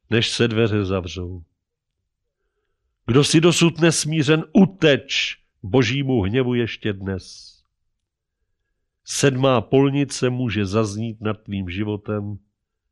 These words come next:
ještě dnes. Po ní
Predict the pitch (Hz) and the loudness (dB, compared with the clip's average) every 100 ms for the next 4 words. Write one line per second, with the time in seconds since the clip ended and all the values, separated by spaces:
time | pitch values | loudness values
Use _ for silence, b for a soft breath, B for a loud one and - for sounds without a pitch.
0 | _ 98 120 - - _ 113 104 95 98 | _ -2 0 0 -6 _ -6 -6 -8 -2
1 | 131 - - - - - _ _ _ _ | 0 0 -6 -14 -16 -20 _ _ _ _
2 | _ _ _ _ _ _ _ _ _ - | _ _ _ _ _ _ _ _ _ 2
3 | 147 160 113 92 92 | 4 4 -2 -6 -12